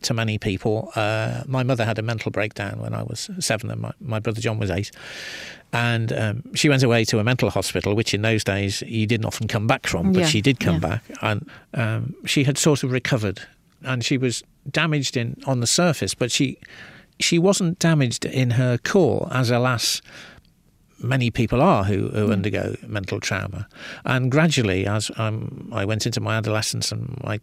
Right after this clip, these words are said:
Speaker 1: my teens and my adulthood, um, I came to love her very, very much. And, um, I, I rebuilt my relationship with her. But it all came,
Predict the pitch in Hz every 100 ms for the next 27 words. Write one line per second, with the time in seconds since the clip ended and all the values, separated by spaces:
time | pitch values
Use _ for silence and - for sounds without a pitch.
0 | - 107 - 123 110 107 104 110 123 110
1 | - 92 104 - - - - - - 113
2 | 113 113 - - - 127 - 139 135 135
3 | 131 110 110 110 104 104 110 110 - -
4 | - - 101 104 107 107 107 107 113 113
5 | 113 110 127 123 123 107 107 95 107 110
6 | 113 127 - - 95 - - - - -
7 | - - - 135 156 151 160 202 165 156
8 | 131 123 127